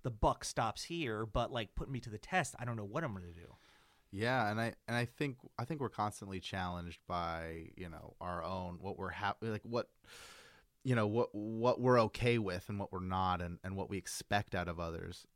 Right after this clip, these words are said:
Speaker 2: And, um, and so you, I don't know, I just, like, being let down by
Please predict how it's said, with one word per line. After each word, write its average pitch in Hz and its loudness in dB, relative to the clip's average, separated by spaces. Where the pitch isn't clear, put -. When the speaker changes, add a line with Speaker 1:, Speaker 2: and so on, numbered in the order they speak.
Speaker 2:
And, 92 -4
um, 87 -4
and 95 -4
so 95 -2
you, 104 -4
I 113 -4
don't 120 0
know, 90 -4
I 104 -2
just, 104 -6
like, 107 0
being 120 2
let 101 0
down 95 0
by 85 0